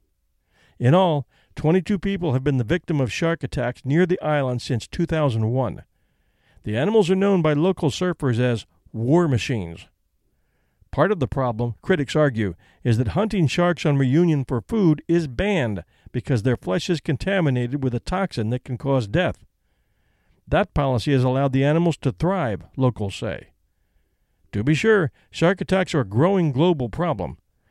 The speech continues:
In twenty fifteen, there were ninety-eight attacks, including six deaths, a world record. In twenty fourteen, there were only seventy-two attacks. The uptick was driven in part by warm weather from El Niño and global warming, according to officials.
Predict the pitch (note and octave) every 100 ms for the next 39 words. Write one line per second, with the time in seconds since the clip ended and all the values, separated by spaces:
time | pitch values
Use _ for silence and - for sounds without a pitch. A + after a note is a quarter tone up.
0 | _ F2+ - E3 F3 F#3+ - G#3 F#3+ B2+
1 | - _ - D3+ D3 C3 E3 F#3+ F3+ -
2 | F3+ D#3+ - D#3+ A#2 - - _ B2 -
3 | E3+ C3+ - F#3 - A2+ D3 B2 - -
4 | _ _ _ - A2 D#3+ D#3 A2+ D3 C#3+
5 | C#2 - _ _ _ _ _ G#2+ - F3+
6 | D#3+ - A#3 - D3+ A#2 A#2+ B2+ D3+ C#3+
7 | A2+ G3+ F#3+ D3+ A2+ - F#3+ - B2+ D#2+
8 | - - _ _ _ _ _ _ _ _
9 | _ _ - E3 A3+ - F3+ D#3 A#2 D3
10 | F3 D3 B2 D#3 D#3+ D3 B2+ A2+ B2+ F#3+
11 | E3+ D3 F3+ F3+ - C#3+ D#3 B2+ B2+ F#3+
12 | G3+ F#3+ F#3+ - B2+ G#2 F3 F#3+ D3+ C#3+
13 | G3 E3 A#2+ F2+ - _ _ - - C#3
14 | A2+ A2+ G#2 C3+ F#2+ D#2+ D#2